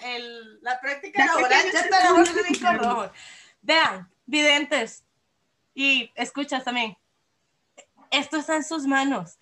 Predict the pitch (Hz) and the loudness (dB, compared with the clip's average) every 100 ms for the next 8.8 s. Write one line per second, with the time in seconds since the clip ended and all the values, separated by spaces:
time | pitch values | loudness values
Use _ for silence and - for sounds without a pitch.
0 | _ 302 339 302 277 285 285 302 320 294 | _ -10 -4 0 -2 -2 -2 0 0 -2
1 | 262 233 226 247 - 285 247 233 240 269 | -2 -2 -2 -4 -4 -4 -2 0 0 2
2 | 277 311 277 196 180 - - 330 - - | 0 0 -2 -4 -10 -16 -8 -8 -6 2
3 | 370 381 466 - 349 359 381 381 - 247 | 6 6 4 0 0 2 2 0 -4 -2
4 | 277 330 349 359 311 254 240 269 330 359 | 2 0 4 4 4 0 -2 -4 -2 -2
5 | 277 294 311 311 359 359 285 349 427 - | -2 -4 -6 -4 2 2 4 2 2 0
6 | 226 226 320 370 339 - - 226 208 - | 0 2 4 2 -4 -6 -16 -16 -16 -18
7 | 196 _ _ _ _ 311 311 294 254 247 | -20 _ _ _ _ -8 -2 2 6 8
8 | 285 320 330 247 240 226 190 185 | 6 6 2 0 0 -2 -6 -14